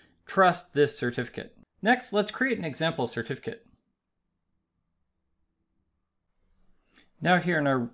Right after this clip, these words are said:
certs directory, we have a certificate that matches all of the host names that we could possibly use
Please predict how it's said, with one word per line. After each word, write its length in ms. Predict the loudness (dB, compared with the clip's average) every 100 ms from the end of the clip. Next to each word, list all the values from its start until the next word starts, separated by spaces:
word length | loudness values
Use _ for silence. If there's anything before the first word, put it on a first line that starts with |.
| _
certs 400 | -6 2 2 2
directory, 440 | 0 -2 0 0 2
we 140 | 0
have 260 | 0 0 0
a 100 | -2
certificate 800 | -4 -2 -2 -2 -4 -4 -6 -4
that 220 | -2 0
matches 420 | -2 0 0 -4
all 320 | -2 2 2
of 140 | 2 -2
the 100 | 0
host 320 | 0 -2 -2
names 240 | 0 0 -2
that 100 | -8
we 80 | -4
could 180 | -6
possibly 500 | -4 -6 -6 -4 -2
use 460 | -2 0 0 -2